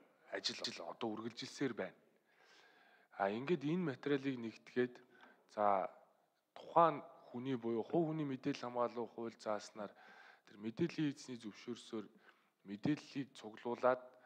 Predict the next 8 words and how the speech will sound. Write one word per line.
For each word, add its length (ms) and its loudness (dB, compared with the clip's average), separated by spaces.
түүнийг 400 -2
нь 80 -8
тэр 200 -4
архивын 440 -4
материалтай 480 -2
холбоод 600 0
тэгээд 380 2
одоо 440 4